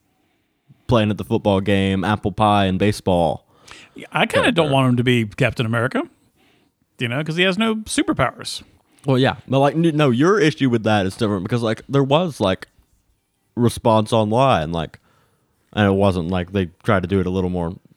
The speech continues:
Speaker 1: subtly, but it's like, "Oh, no, we don't want a black person to be Captain America."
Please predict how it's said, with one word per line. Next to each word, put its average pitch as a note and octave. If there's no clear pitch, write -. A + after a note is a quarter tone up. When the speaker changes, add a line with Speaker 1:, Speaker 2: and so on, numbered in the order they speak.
Speaker 1:
subtly, G#2
but F2
it's E2+
like, G2+
"Oh, G3+
no, F#3+
we G2+
don't F3+
want D#3+
a A2+
black G2+
person E2+
to E2+
be F2+
Captain F2
America." E2